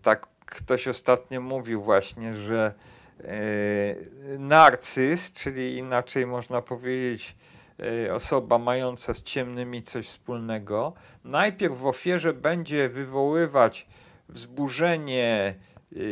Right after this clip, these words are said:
czy nawet, e, zranienie wewnętrzne, a drugi, e,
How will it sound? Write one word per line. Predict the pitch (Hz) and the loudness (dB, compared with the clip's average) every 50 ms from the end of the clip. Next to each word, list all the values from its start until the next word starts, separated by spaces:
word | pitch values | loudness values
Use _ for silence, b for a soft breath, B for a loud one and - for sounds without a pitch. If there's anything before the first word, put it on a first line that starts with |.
| 104 104 101 | -6 -8 -12
czy | - - - 143 139 | -14 -12 -10 -10 -8
nawet, | 131 131 135 135 139 131 135 135 127 127 - - - - - 127 120 117 113 113 113 113 113 113 110 110 110 110 95 87 107 110 98 98 85 76 82 95 113 | -6 -2 -2 -2 0 0 -2 -4 -4 -4 -8 -16 -16 -12 -8 -6 -4 -4 -2 -2 -4 -4 -4 -4 -6 -6 -8 -8 -10 -10 -10 -12 -12 -12 -12 -12 -12 -12 -12
e, | |
zranienie | 113 107 127 123 123 135 143 160 165 160 151 147 139 | -8 -4 0 2 2 2 0 -2 -4 -4 -4 -4 -4
wewnętrzne, | 123 131 127 120 123 117 113 107 101 98 92 - - 104 104 107 127 185 226 B B B B B B B - | -2 -2 -2 -2 -2 -2 -2 -2 -4 -6 -12 -12 -8 -6 -4 -2 -2 -4 -6 B B B B B B B -4
a | - 117 120 117 | -2 0 0 0
drugi, | 110 113 147 196 254 247 202 180 175 160 | 0 -2 0 0 0 0 -2 -6 -6 -8
e, | 139 - - _ - - 151 135 127 | -8 -10 -16 _ -20 -16 -14 -14 -14